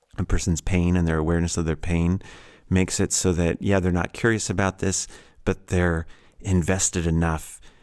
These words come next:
out of a need and desire that they're willing to go along with you to wait for another moment to see what happens next,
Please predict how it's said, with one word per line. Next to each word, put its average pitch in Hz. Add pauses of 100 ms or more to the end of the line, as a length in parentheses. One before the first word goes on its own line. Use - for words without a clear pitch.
(220)
out 87
of 76
a 82
need 87
and 76
desire 80
that 73
they're 80
willing 80
to -
go 78
along 82
with 78
you 80
to 78
wait 85
for -
another 73
moment 73
to 78
see 80
what 73
happens -
next, -